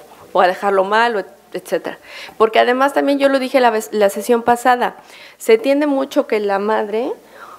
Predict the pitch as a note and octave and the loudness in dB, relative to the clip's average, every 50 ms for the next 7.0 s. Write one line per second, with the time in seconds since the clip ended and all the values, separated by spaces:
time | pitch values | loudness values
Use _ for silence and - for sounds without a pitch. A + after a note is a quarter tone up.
0 | - - - A#3+ A#3+ A#3+ A#3+ - A#3 A3+ A3+ A#3 A#3 A#3+ A#3+ - - G3+ G3 F#3+ | -4 2 6 6 6 6 4 2 0 0 0 -2 -2 -4 -4 -2 0 2 2 4
1 | G#3 A3 A#3 A#3 - C#4 B3 A3+ G#3+ G3+ F3 F3 E3+ F3 F3+ F#3 F#3+ F#3 G3 G#3+ | 4 2 2 2 0 -2 -2 0 0 0 0 0 -2 -2 -2 0 0 0 2 2
2 | A3 A3+ A3+ A3 G#3+ G#3+ - A#3 G#3+ G3 F#3 G3+ B3+ C#4+ - - - - - - | 2 2 0 -2 -2 0 2 2 2 2 2 0 0 -4 -8 -16 -20 -20 -20 -20
3 | _ - - - _ _ _ - - G#3+ A3 G#3 G#3+ A#3 A#3 B3 B3 B3+ B3+ - | _ -20 -20 -20 _ _ _ 0 2 2 2 2 2 0 0 0 2 0 -2 -2
4 | - - - G#3+ G3+ G#3 - A3 G#3 G#3+ G#3+ G#3+ A3+ A#3+ - - - - G3 F#3+ | -2 -2 -2 -2 0 2 4 4 6 6 4 4 2 -2 -6 -10 -6 -2 0 0
5 | F#3+ F#3+ F#3+ G3+ G3 G3+ G#3 G#3 A3+ A3+ A3+ A3 G#3 G3+ G3 G3 G3 G3 G3 G3 | 0 2 2 2 2 2 0 0 -2 0 2 2 2 2 2 2 2 0 0 -4
6 | G3+ G3 - G3+ F#3+ F#3+ F#3+ F#3+ G3 F#3+ - - - G#3+ G#3 F#3 F3 - - | -6 -6 -4 -4 -2 -2 -2 -2 -4 -4 -2 0 0 0 0 -2 -6 -10 -12